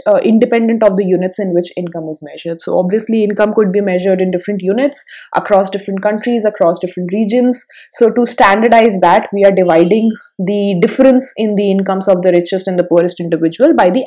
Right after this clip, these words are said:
average income, so that we get a, a standardized measure. So range is a very simple measure. You take the income of the richest individual, which is Y M, you take the, um, uh, you take the income of the poorest individual, which is Y one,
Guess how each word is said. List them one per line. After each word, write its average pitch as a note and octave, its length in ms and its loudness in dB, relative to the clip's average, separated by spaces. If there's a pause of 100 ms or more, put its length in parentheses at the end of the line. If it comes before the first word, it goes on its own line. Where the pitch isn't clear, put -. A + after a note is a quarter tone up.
average E3+ 380 0
income, E3 420 -10
so F#3 140 -8
that F3 220 0
we F#3 100 -2
get F3 320 2
a, B3 160 2 (500)
a E3+ 140 -6
standardized F#3+ 720 0
measure. D#3+ 320 -8 (380)
So C4+ 160 6
range D4 340 6
is D#4+ 100 8
a C#4+ 80 8
very B3 240 6
simple D4 400 4
measure. C4+ 400 6
You B3+ 280 4
take B3+ 340 4
the B3+ 340 4
income A#3+ 400 0
of G#3+ 220 4 (100)
the G#3+ 400 0
richest B3+ 440 0
individual, B3+ 640 2 (240)
which F#3+ 180 -6
is G3 140 -2
Y F3+ 280 4
M, A3+ 380 -2
you G3 140 -4
take G#3 260 0
the, A3 300 -2 (380)
um, F#3 540 2 (1120)
uh, F#3+ 140 2
you G3 180 2
take A#3 260 4
the A#3 120 2
income A3 260 0
of G3 140 0
the G3+ 60 4
poorest B3+ 420 6
individual, C4 680 4
which A3+ 160 -2
is G#3 180 0
Y F3 220 6
one, F#3 360 4